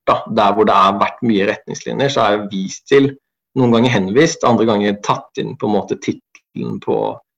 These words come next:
retningslinjen og gjengitt det kronologisk da, for å ha alt på ett sted, som har vært viktig, og jeg tenker liksom det har vært viktig også hvis man tenker, ja, <clears throat> at dette, denne boken skal ha noe verdi for, ehm,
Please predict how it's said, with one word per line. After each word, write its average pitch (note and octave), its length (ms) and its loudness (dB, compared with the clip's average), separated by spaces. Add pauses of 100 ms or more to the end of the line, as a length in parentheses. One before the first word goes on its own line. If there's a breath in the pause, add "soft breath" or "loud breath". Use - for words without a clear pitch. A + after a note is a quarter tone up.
(120)
retningslinjen A2 560 -4
og A2 80 0
gjengitt G#2+ 400 -2
det - 80 -6
kronologisk A2 720 -4
da, - 80 -12 (800 soft breath)
for B2+ 160 4
å A2+ 60 4
ha A2 120 4 (120)
alt F#2+ 240 -2
på - 80 -2
ett - 160 -8
sted, - 320 -2 (260)
som - 160 -2
har G#2 220 2
vært - 180 -2
viktig, - 480 -8
og G#2 80 2
jeg G#2+ 80 0
tenker A2+ 220 -2
liksom G#2+ 160 -6
det A2 60 2
har G#2 100 0
vært G#2 100 -6
viktig - 300 -4
også B2 260 0
hvis A2 160 -2
man A2+ 140 -2
tenker, D#3+ 400 2 (920)
ja, - 140 0 (340)
<clears throat> B2+ 380 2
at A#2 80 -2
dette, A#2 240 0
denne A2 400 2
boken G2+ 260 -2
skal G#2+ 140 -2
ha G#2 60 2
noe G2+ 100 2
verdi G#2+ 340 0
for, A2+ 320 -2
ehm, G#2 480 0